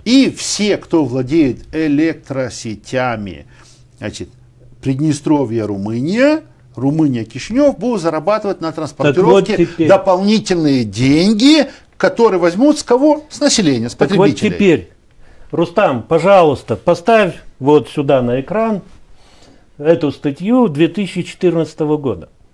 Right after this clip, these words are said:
Speaker 1: Какую статью?
Speaker 2: Она очень интересная, на Поэт М Д она вышла,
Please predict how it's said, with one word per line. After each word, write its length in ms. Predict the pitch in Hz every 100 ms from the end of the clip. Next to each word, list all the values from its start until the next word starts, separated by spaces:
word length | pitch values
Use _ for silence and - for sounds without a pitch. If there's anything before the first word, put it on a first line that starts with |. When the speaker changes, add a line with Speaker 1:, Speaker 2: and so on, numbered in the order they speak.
| _ _ -
Speaker 1:
Какую 300 | 147 135 104
статью? 400 | - 110 - 58 _ _ -
Speaker 2:
Она 220 | 139 190
очень 340 | 214 202 196
интересная, 460 | 190 220 233 226 175
на 140 | 175
Поэт 380 | 175 180 160 -
М 180 | 170 180
Д 280 | 185 277 - - _ _ _
она 220 | 135 139 135
вышла, 460 | 127 113 - 85